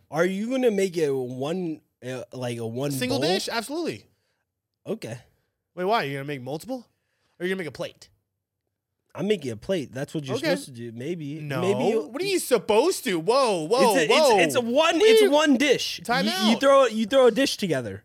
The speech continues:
Speaker 2: Right. So what was wrong with me making a bowl?
Speaker 1: A bowl's, a, a bowl,
Speaker 2: A bowl is a dish.
Speaker 1: I feel like a bowl is what everybody would like. Seeing those ingredients, that's the basic route.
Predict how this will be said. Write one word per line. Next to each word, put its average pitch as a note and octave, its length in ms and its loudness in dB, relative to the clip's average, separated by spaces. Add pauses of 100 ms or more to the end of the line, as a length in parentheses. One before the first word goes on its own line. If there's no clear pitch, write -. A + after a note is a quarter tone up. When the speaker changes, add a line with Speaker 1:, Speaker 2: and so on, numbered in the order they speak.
Speaker 2:
Right. F#4+ 420 -6
So - 160 -4
what B3+ 160 -2
was D#4 160 -2
wrong D4 220 -4
with C4 120 -8
me C#4 120 -8
making C4 320 -6
a C4 60 -6
bowl? C#4 360 -4 (240)
Speaker 1:
A D3+ 80 -4
bowl's, G#3+ 460 4 (160)
a, F3+ 140 4
a F3+ 180 2
bowl, - 0 -
Speaker 2:
A A3+ 240 6
bowl E4 200 6
is D4 80 -2
a C#4 60 0
dish. D#4 340 -2
Speaker 1:
I F#3 120 2
feel A3+ 180 2
like G#3+ 160 4
a G3 60 2
bowl F#3+ 320 4
is E3 160 2
what D#3 180 0
everybody D3+ 520 0
would C#3 280 0
like. C3+ 280 -6 (220)
Seeing G#3 300 0
those G3+ 180 6
ingredients, G#3 600 0 (340)
that's E3 240 -2
the E3+ 80 -2
basic B2+ 480 -6
route. G#2+ 280 -12